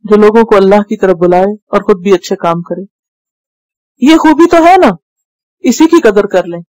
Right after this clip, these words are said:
जो जहां भी बैठा है। जब दुनिया का फायदा उठाना हो तो कोई कितना भी बदअखलाक हो, कैसा भी हो,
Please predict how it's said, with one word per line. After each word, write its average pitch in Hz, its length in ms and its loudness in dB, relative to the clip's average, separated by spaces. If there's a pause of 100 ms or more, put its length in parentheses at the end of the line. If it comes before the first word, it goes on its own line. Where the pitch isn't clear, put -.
जो 226 120 2
जहां 208 260 0
भी 214 120 0
बैठा 175 300 -2
है। - 140 -16 (400)
जब 254 140 0
दुनिया 277 320 2
का 359 140 0
फायदा 294 340 2
उठाना 262 360 0
हो 311 180 0 (320)
तो 277 60 0
कोई 311 140 0
कितना 330 300 0
भी 349 100 4
बदअखलाक 240 560 0
हो, 277 60 2
कैसा 262 340 2
भी 277 140 -2
हो, 277 160 2